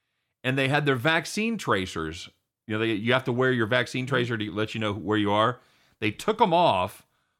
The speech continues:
Speaker 1: put 'em in the four corners of the room, and then sat together and watched film for the meeting. And that's
Speaker 2: Okay.
Speaker 1: wh-, and that's why they were not allowed to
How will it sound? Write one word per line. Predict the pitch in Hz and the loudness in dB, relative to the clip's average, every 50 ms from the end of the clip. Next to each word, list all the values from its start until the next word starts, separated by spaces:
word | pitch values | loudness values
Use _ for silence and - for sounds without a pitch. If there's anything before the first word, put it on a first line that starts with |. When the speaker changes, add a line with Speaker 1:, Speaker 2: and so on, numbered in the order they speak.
| _ _ | _ _
Speaker 1:
put | - 165 175 | 0 2 2
'em | 180 175 165 143 | 4 2 0 -2
in | - 127 139 131 | -2 -2 -2 0
the | 123 113 104 | -2 -2 -4
four | - - - - 160 180 185 175 | -6 -12 -2 0 2 2 2 2
corners | - - 175 170 170 160 156 139 139 | 0 0 0 2 2 2 2 0 0
of | 139 123 | -2 -2
the | 123 120 | -2 -2
room, | 120 131 139 135 123 113 104 101 | 0 0 0 0 0 0 -2 -2
and | - 98 101 | -2 -2 -2
then | 104 104 | -2 -4
sat | 101 - 127 113 117 - | -2 -2 0 0 0 -2
together | 113 113 117 113 107 101 | -2 -2 -2 0 0 0
and | 101 104 | -2 0
watched | 104 104 104 - - | -2 -2 -2 -2 -4
film | - 104 104 101 98 | -6 -4 -4 -4 -6
for | 95 | -6
the | 92 85 | -8 -8
meeting. | 87 90 85 76 - 85 _ _ _ _ _ _ _ _ _ _ _ _ _ _ _ _ _ _ _ _ _ _ _ _ _ _ _ _ _ _ _ _ _ _ _ _ _ _ _ _ _ _ _ _ _ _ _ _ _ _ _ _ _ _ _ - | -6 -8 -8 -10 -12 -18 _ _ _ _ _ _ _ _ _ _ _ _ _ _ _ _ _ _ _ _ _ _ _ _ _ _ _ _ _ _ _ _ _ _ _ _ _ _ _ _ _ _ _ _ _ _ _ _ _ _ _ _ _ _ _ -8
And | 95 95 95 | -4 0 2
that's | 95 95 - | 2 0 0
Speaker 2:
Okay. | 117 110 | -2 -6
Speaker 1:
wh-, | 113 - - 98 | -6 -6 -4 -4
and | 92 90 | -2 0
that's | 95 95 98 - - | 0 0 0 -2 -4
why | 98 98 92 92 90 90 85 80 80 - _ _ _ _ _ _ _ _ _ _ _ _ _ _ | -4 0 0 2 2 0 -2 -4 -6 -10 _ _ _ _ _ _ _ _ _ _ _ _ _ _
they | 95 90 95 95 90 90 90 - - - - 101 101 | -6 -2 -2 0 0 -2 -4 -6 -10 -12 -12 -12 -10
were | 104 98 98 98 | -4 -4 -2 0
not | 95 92 90 85 | 0 0 -2 -2
allowed | 87 87 85 85 85 82 82 85 85 85 85 _ - - | -4 -6 -4 -4 -4 -4 -4 -8 -10 -16 -18 _ -20 -10
to | - 92 85 78 78 78 82 82 | -6 -4 -4 -4 -4 -6 -10 -14